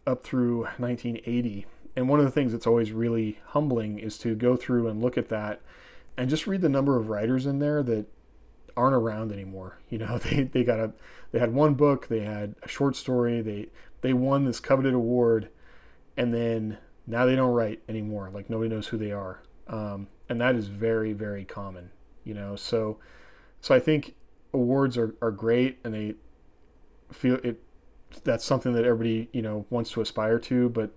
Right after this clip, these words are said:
there's so many factors there that you can't control.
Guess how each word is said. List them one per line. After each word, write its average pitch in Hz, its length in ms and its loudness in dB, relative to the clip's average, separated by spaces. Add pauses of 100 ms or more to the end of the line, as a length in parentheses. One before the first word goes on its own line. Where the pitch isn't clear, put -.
there's 117 240 2
so 151 200 2
many 135 160 4
factors 110 460 -2
there 117 160 4
that 104 140 -4
you 120 160 2
can't 123 340 -4
control. 107 680 2